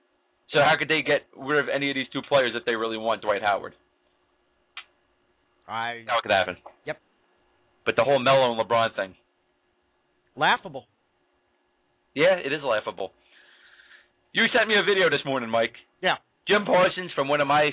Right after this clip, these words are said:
Speaker 1: favorite T V shows, Big Bang Theory, plays Sheldon Cooper on Big Bang Theory, put up a little bit of a YouTube message, uh, to Dwight Howard.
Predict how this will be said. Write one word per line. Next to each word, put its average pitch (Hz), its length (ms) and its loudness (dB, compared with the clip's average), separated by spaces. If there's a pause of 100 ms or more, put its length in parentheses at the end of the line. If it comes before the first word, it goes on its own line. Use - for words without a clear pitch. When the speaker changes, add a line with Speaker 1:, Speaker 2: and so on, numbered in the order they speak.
Speaker 1:
favorite 156 320 0
T 147 140 -6
V 143 180 -6
shows, 135 260 0
Big 131 200 -4
Bang 135 260 0
Theory, 139 260 0
plays 120 220 2
Sheldon 135 300 2
Cooper 131 240 -6
on 110 120 0
Big 117 200 -4
Bang 127 220 -2
Theory, 131 280 -2
put 254 120 0
up 285 100 0
a - 20 0
little 262 220 0
bit 254 100 0
of 247 80 0
a 220 40 -10
YouTube 196 420 -6
message, 113 340 -6 (840)
uh, 147 400 4
to 277 140 -2
Dwight 165 300 2
Howard. 101 360 0